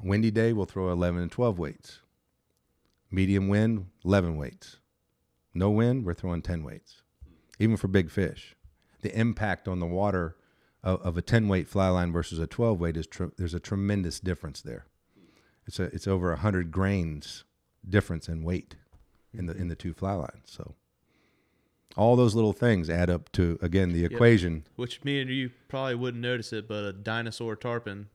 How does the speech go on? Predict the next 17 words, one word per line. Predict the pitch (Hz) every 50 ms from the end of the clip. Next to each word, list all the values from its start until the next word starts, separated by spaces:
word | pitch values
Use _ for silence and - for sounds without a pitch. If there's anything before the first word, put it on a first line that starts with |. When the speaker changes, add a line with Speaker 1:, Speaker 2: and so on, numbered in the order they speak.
| -
Speaker 2:
that's | - - 95 - - - _ -
Speaker 1:
They, | - 95 92 92 78
Speaker 2:
been | 113 - - 90
Speaker 1:
they, | 95
Speaker 2:
around | 113 113 113 110 104
forever, | - 107 113 113 113 101 101 98
they | 98 104 98 101 98 98 - _
Speaker 1:
that's | - 98 - -
been | - 113 104 95
fished | - - 139 123 107 95 -
Speaker 2:
Yes. | - - 123 117
Speaker 1:
ten | 110
thousand | 110 107 107 110 104 90 95 92
times. | - 117 123 101 85 - 62 67 101
Speaker 2:
Mm-hmm. | 107 104 107 110 107 104 _ -
Speaker 1:
You | 87 78
know, | 78 76 76 80